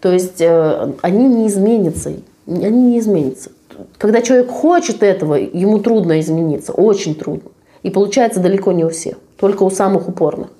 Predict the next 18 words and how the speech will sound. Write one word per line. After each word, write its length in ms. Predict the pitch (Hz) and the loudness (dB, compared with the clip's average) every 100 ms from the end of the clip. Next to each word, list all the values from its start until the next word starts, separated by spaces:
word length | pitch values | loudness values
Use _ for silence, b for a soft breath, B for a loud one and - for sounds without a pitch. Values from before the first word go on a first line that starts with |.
| b b b b b | b b b b b
А 120 | 180 | 0
уж 120 | 208 | 0
по 160 | 214 202 | 0 0
чужому-то 560 | 214 180 240 330 220 | 0 2 2 2 2
желанию 500 | 180 180 180 151 147 | 0 0 0 0 -2
и 80 | - | -4
подавно 600 | 175 165 180 226 190 147 - | -2 0 0 0 -2 -4 -8
никто 260 | 170 - 294 | -12 -4 2
не 180 | 349 349 | 4 4
изменится, 560 | 311 294 185 156 - | 4 4 2 0 -4
никто 280 | 156 185 302 | -4 -2 0
не 140 | 285 | 2
изменится. 420 | 254 247 170 151 - | 4 2 2 -2 -4
Все 200 | - 277 | -2 -2
останутся 380 | 302 302 285 | 2 0 0
такими, 300 | - 240 269 | -4 0 0
как 200 | 240 214 | 2 0
были. 360 | 202 220 143 | 2 2 0